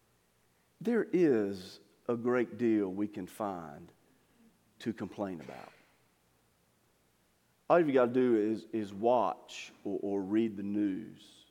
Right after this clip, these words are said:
and recognize that there is much that we could complain about. You know, there's trouble in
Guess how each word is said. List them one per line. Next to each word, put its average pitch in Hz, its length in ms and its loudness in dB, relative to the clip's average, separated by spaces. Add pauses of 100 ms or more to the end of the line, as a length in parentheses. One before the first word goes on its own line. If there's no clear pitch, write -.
(1120)
and 110 180 0
recognize 101 960 0
that 95 300 -4 (260)
there 113 260 0
is 104 300 -4
much 123 880 0
that 104 420 -4 (420)
we 113 140 0
could 107 240 -6
complain 98 440 -8
about. 60 340 -18 (100)
You 110 120 -6
know, 104 60 -2
there's 101 200 -6
trouble 113 400 -2
in 107 180 -4